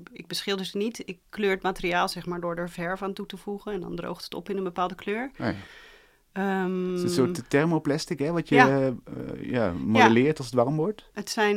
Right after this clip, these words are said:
Speaker 1: eh, ja, thermoplastic korreltjes en die smelt ik bij zestig graden in heet water.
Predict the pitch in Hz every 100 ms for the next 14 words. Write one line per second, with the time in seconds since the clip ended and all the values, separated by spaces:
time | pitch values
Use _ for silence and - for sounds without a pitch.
0 | 202 190 185 185 180 180 185 202 185 170
1 | 226 220 214 208 - - 233 247 254 -
2 | 269 - 214 202 - 214 214 196 180 -
3 | - - _ - 175 175 - 190 - 185
4 | 185 196 233 269 294 - 202 185 185 190
5 | 180 214 233 254